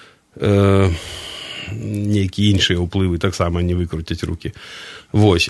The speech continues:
але гэта, гэта па-першае. Па-другое, ну, на нашу думку, якраз і важна, якраз і важна, каб,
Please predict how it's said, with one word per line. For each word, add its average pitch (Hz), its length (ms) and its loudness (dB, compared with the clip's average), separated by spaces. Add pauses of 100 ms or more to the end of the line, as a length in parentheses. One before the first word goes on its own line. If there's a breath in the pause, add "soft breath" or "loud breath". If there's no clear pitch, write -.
(140)
але 151 720 6 (560)
гэта, 139 380 2
гэта 131 100 0
па-першае. 104 460 -2
Па-другое, 165 880 4
ну, 131 640 -2
на 143 140 6
нашу 165 300 2
думку, 135 600 2
якраз 113 640 0
і 123 260 0
важна, 127 600 2 (1500 loud breath)
якраз 123 440 -2
і 131 40 0
важна, 127 1000 2
каб, 117 320 0